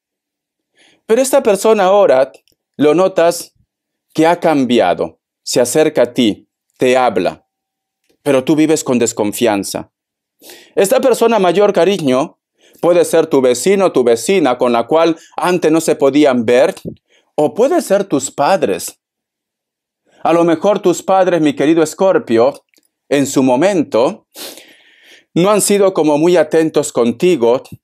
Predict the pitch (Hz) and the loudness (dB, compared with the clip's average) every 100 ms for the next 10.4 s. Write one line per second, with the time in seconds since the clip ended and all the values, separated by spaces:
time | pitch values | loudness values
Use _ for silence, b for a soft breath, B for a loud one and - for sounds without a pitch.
0 | _ - 147 175 170 - 165 160 - 127 | _ -2 0 0 -2 -2 0 0 0 -2
1 | 120 123 139 165 - 143 156 226 226 185 | -2 0 0 0 -4 -4 0 0 0 -2
2 | 180 170 156 - 123 - 202 170 120 - | -2 0 -2 0 -2 -2 -2 0 0 -2
3 | - 160 127 - 113 139 170 _ _ _ | -2 0 0 0 0 0 -4 _ _ _
4 | _ _ _ _ _ _ _ _ - 123 | _ _ _ _ _ _ _ _ -6 0
5 | 127 151 165 - 147 151 160 - _ _ | 2 2 2 2 2 2 0 -4 _ _
6 | _ - 131 - 170 165 156 110 101 85 | _ -8 -6 -2 0 0 0 0 2 0
7 | 87 85 B B 175 180 170 139 156 120 | -2 -4 B B 0 2 2 0 0 -2
8 | 147 131 117 117 180 190 165 123 117 139 | 0 0 0 -2 0 0 0 0 0 2
9 | 143 - - 180 196 180 - 127 135 139 | 0 0 -2 0 0 0 0 0 2 0
10 | 113 - 90 - | 0 -2 -4 -4